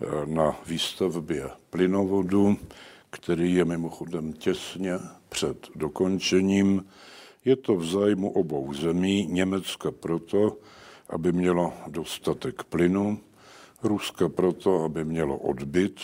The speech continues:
i když ten odbyt může být klidně přesměrován například do Číny. A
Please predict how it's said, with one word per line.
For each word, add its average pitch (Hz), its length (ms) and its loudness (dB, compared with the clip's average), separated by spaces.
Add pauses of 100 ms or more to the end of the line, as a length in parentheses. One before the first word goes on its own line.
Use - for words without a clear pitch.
i 90 60 -6
když 82 380 -2
ten 80 300 0
odbyt 73 520 0
může 82 420 0
být 80 260 -4
klidně 85 400 2
přesměrován 82 960 0 (280)
například 76 640 -4
do 71 200 -10
Číny. 101 560 2 (1080)
A 87 280 0